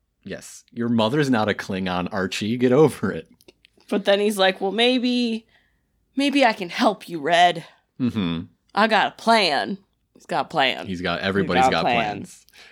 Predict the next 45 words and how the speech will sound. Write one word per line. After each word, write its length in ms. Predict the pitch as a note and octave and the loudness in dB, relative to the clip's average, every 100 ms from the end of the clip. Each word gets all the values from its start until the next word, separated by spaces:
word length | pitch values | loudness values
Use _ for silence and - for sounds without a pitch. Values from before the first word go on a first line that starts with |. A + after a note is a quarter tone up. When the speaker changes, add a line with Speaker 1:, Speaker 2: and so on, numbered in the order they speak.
| - | -8
Speaker 2:
plans. 180 | C3 - | -8 -10
Speaker 1:
It, 60 | - - | -20 -10
it's 200 | - D3+ - | -6 -4 2
the 220 | E3+ - | 2 2
opening 520 | D3 C#3+ C#3+ C3 A#2+ A2+ | 2 2 4 4 6 4
scenes 460 | - A2+ G#2 G2 | 2 2 4 0
for 180 | - G2+ | 0 0
all 220 | G2 F#2+ F#2 | 2 2 2
of 80 | F2 | 0
these 160 | F2+ | -4
plots. 380 | - G2 E2 - | -2 -2 -2 -2
They 80 | A#2 | 0
don't 140 | A#2 | 0
have 180 | A#2 G#2 | -2 -2
to 100 | A#2 | -2
actually 320 | G#2 - G#2+ | -2 -4 -4
do 380 | E2+ F#2 G2+ F2 | -4 -2 -2 -2
anything. 540 | F2+ G2 - F#2+ E2 | -2 -4 -2 -2 -2
<laughs> 220 | F2 - - | -4 -4 -4
They 60 | |
just 140 | C3 - | -4 0
Speaker 2:
Yes. 160 | D#3+ C#3+ | 0 2
Speaker 1:
have 180 | B2 - | 0 -2
to. 240 | G2+ F2+ - - - _ _ - - - - - | -2 -4 -10 -20 -20 _ _ -20 -20 -20 -20 -4
Speaker 2:
So, 280 | - C4 C4+ | 2 6 6
uh, 340 | B3+ B3+ B3 | 8 6 6
Jughead 380 | A#3+ D#4+ G#4+ C#4+ | 2 0 2 0
decides 380 | C#4 C#4 B3+ A#3 | 2 2 2 0
to 100 | A3+ | -2
go 120 | A#3 | 0
to 120 | G3 | 0
Charles 800 | - - - D#4 B3+ G3 F3 F#3+ | -4 -2 4 6 8 6 4 2
and 100 | F#3+ | 0
is 100 | G3 | 2
all 180 | G3+ G3 | 4 4
like, 260 | G3 F#3 E3 | 4 4 2
"Hey, 680 | - B3+ D4 B3 F3+ C#3 G3 _ _ _ _ - | 0 2 4 2 0 -2 -6 _ _ _ _ -8
I 100 | G#3 | -4
need 220 | A3+ B3 | 0 0
your 100 | A3+ | 0
help 260 | C#4 A#3 - | 2 0 2
tracking 360 | C4 A#3 A#3+ | 2 2 0
down 420 | A3+ A3+ G#3+ F#3+ F#3 _ - | 2 4 4 0 -8 _ -2
Speaker 1:
Our 60 | E3+ | 4
Speaker 2:
my" 440 | B3 A#3+ A3+ A3 | 6 6 4 2